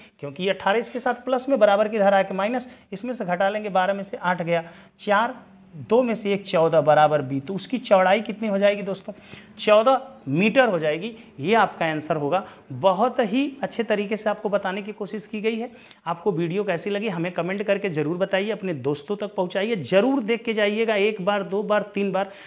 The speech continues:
सॉल्यूशन को देखिएगा, कितनी तीव्र गति से सॉल्यूशन हो रहा है, कैसे आप तेज़ गति से कर पा रहे हैं, वीडियो को रोक रोक के,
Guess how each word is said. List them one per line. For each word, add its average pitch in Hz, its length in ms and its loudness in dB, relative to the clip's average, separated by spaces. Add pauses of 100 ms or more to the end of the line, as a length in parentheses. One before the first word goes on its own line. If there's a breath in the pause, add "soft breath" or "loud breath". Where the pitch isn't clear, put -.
(140 loud breath)
सॉल्यूशन 262 480 0
को 277 80 0
देखिएगा, 262 400 -2
कितनी 240 300 -4
तीव्र 254 300 0
गति 226 220 -4
से 208 180 -4
सॉल्यूशन 196 400 -2
हो 208 120 2
रहा 202 220 2
है, 196 120 -6 (360 loud breath)
कैसे 233 260 -4
आप 233 220 -6
तेज़ 214 160 -2
गति 196 200 -4
से 180 140 -8
कर 190 180 0
पा 196 160 2
रहे 196 120 -2
हैं, 180 120 -4
वीडियो 170 280 -2
को 170 120 -2
रोक 220 260 -2
रोक 220 240 -2
के, 233 120 -6